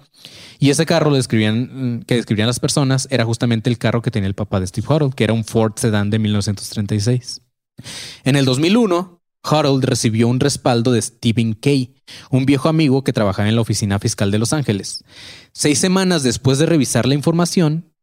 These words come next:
Kay le respondió a Steve: "Gracias a un gran trabajo detectivesco, el nombre del doctor Josh Huddle vivirá para siempre en la infamia". Esto quería decir que en lo que a él respectaba, las pruebas eran más que concluyentes que era el asesino de, de Black Dahlia.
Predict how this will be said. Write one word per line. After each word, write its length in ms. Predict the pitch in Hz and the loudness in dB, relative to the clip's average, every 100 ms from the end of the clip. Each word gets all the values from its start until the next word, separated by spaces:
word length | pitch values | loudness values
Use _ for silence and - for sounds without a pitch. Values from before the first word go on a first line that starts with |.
| _ | _
Kay 140 | 143 131 | 0 2
le 120 | 135 | 2
respondió 440 | 135 - 113 107 | 0 -2 0 2
a 20 | 107 | 0
Steve: 440 | - 123 107 _ _ _ - _ _ | 0 0 0 _ _ _ -20 _ _
"Gracias 640 | - 139 135 170 170 - - | -2 0 0 2 0 -2 -4
a 340 | 110 101 101 107 | -2 0 0 0
un 140 | 135 | 0
gran 260 | 143 143 143 | 2 0 0
trabajo 400 | 151 139 - 147 | 2 2 2 0
detectivesco, 840 | 139 139 - 147 147 - - 131 | 2 -2 0 2 2 0 -4 -4
el 200 | - 123 110 | -2 0 2
nombre 280 | 113 127 | 2 2
del 140 | 139 123 | 2 0
doctor 340 | 113 - 110 107 | -2 0 0 2
Josh 240 | 123 117 - | 0 0 0
Huddle 280 | 170 127 123 | 2 2 2
vivirá 440 | 117 107 107 104 | 2 2 0 0
para 160 | 123 107 | 0 0
siempre 360 | - 101 98 | -2 -4 -2
en 80 | 104 | -2
la 60 | 104 | -2
infamia". 540 | 104 101 117 113 101 _ _ _ _ _ - - - _ - | -2 -2 -2 -2 -4 _ _ _ _ _ -20 -20 -20 _ -4
Esto 240 | 143 190 | 0 2
quería 180 | 175 139 | 2 2
decir 400 | 139 151 151 147 | 2 2 0 0
que 100 | 147 | 0
en 100 | 123 | 2
lo 140 | 110 - | 0 0
que 260 | 113 104 | 2 2
a 80 | 98 | 2
él 60 | 120 | 0
respectaba, 720 | 139 - 139 170 131 113 147 | 0 -2 -2 0 2 2 -2
las 200 | - 110 | -2 -2
pruebas 340 | - 110 107 110 | 0 0 2 0
eran 180 | 110 107 | 0 0
más 180 | 104 - | -2 -2
que 120 | 113 | -4
concluyentes 720 | 123 113 123 113 101 120 - | -4 0 0 0 -2 -4 -4
que 160 | - | 0
era 100 | 101 | 2
el 80 | 104 | 2
asesino 480 | 104 101 - 98 98 | 0 -2 -2 -2 0
de, 400 | 101 98 95 104 | 0 0 -2 -4
de 220 | 127 104 92 | -6 -4 -2
Black 260 | 101 95 | -2 -2
Dahlia. 320 | - 98 - | -8 -10 -14